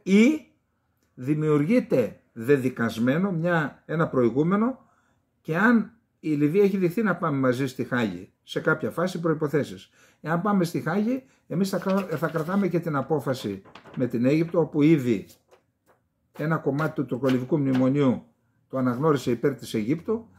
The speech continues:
και εκεί, ε, είναι πολύ πιθανόν, ε, εάν το Ευρωπαϊ-, το δικαστήριο, το, της, ε, Χάγης δεχθεί τη θέση της Ελλάδας,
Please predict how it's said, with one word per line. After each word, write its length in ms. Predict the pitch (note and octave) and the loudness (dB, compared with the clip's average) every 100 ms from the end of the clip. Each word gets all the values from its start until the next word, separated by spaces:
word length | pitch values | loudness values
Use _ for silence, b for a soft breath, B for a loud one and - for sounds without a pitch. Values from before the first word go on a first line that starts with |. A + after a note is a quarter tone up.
| b b | b b
και 140 | - D3 | 0 2
εκεί, 520 | B2 - F3+ G3 - _ _ b b _ | 2 0 0 0 -2 _ _ b b _
ε, 340 | - C3 B2 A#2+ | -6 -2 0 0
είναι 480 | F3 E3+ D#3 C#3+ - - | 4 2 2 -4 -12 -8
πολύ 280 | D3 C#3 E3 | -2 2 2
πιθανόν, 720 | E3 C3 A#2+ A2+ F#3+ G#3 A#3 - b b - - | 0 -6 -4 -2 -2 -2 -6 -12 b b -20 -10
ε, 280 | C3 A#2+ A2+ | -6 -4 -4
εάν 580 | C#3 C#3+ F3+ D#3+ G#2+ - - - - | -4 0 2 2 0 -6 -20 -20 -6
το 440 | C3+ A#2+ A2+ G#2+ - - | 0 2 2 -2 -8 -4
Ευρωπαϊ-, 480 | C3 C3 B2+ C3 - | -2 0 2 2 2
το 80 | C#3+ | 0
δικαστήριο, 540 | C3+ C3+ - F3+ C3 | 2 0 2 4 4
το, 400 | - C3 B2 A#2+ | 2 0 2 0
της, 360 | B2 C3 A#2+ - | -2 -6 -6 -2
ε, 300 | B2+ B2 A#2+ | 0 0 0
Χάγης 540 | E3 D3 G#2+ F#2+ - - B B - - | 0 0 -2 -6 -10 -14 B B -18 -10
δεχθεί 800 | B2 C#3+ - - F#3 A#2 - - - - - | -2 -2 0 4 6 6 0 -16 -20 -18 -10
τη 80 | |
θέση 400 | B2 E3+ F3 E3 | -4 0 0 -2
της 160 | B2 A#2 | -8 -6
Ελλάδας, 680 | C3+ C#3+ B2 G2+ - - | -2 -2 -2 -2 -6 -18